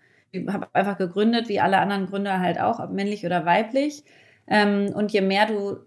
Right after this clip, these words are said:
je, je länger du es dann machst, desto mehr merkst du, wie wenig deiner Art es eigentlich gibt. Also ich glaube, die in Deutschland bekannten Gründerinnen könnten wir wahrscheinlich beide an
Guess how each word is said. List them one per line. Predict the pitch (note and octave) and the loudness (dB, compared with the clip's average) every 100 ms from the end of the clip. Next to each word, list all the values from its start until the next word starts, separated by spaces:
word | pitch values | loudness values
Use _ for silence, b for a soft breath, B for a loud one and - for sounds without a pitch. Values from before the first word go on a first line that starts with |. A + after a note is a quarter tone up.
| G3 | -10
je, | D3+ C3+ | -4 -4
je | - G3 | -4 -2
länger | F#3+ G3+ A3+ | 0 4 2
du | G#3 | 2
es | - | -2
dann | F3+ F3+ | 0 4
machst, | G#3 - - | 4 2 -6
desto | G3+ - | -6 -2
mehr | F#3+ F#3+ G3 | 0 2 4
merkst | F#3 F3+ G3 G#3+ - | 4 2 0 -4 -6
du, | G3 F#3 F#3+ b b b | -2 -2 -2 b b b
wie | - G3 F3 | 0 2 4
wenig | G3+ A3+ A3 - | 6 4 2 -2
deiner | - F3 G3 F#3 | 4 6 6 6
Art | F3+ G3 - | 6 4 4
es | F3+ | 2
eigentlich | - C#4+ A#3 G#3+ - | 6 8 8 6 4
gibt. | C4 B4 - - | 4 4 0 -4
Also | - A3+ G#3+ | 4 4 4
ich | A3 | 0
glaube, | G#3 G3+ G#3 | 4 6 6
die | F#3+ G#3 G#3 | 2 0 0
in | G3+ | 0
Deutschland | F#3+ G3 G3 G#3 | 4 2 2 -4
bekannten | G3 G3+ G#3 G3+ G3+ G3 b b b _ | -2 -2 0 0 -2 -4 b b b _
Gründerinnen | - A3+ B3 A#3+ G3+ G#3 G3+ | -2 6 6 6 4 4 2
könnten | G3 G3+ E3+ F#3 | 0 0 0 2
wir | G#3 G3 | 2 4
wahrscheinlich | G3 - F#3+ F#3+ F3+ | 0 2 2 0 -2
beide | F#3+ F#3+ G3+ G3+ | 4 4 6 4
an | F#3 F#3+ F#3 | 2 0 -2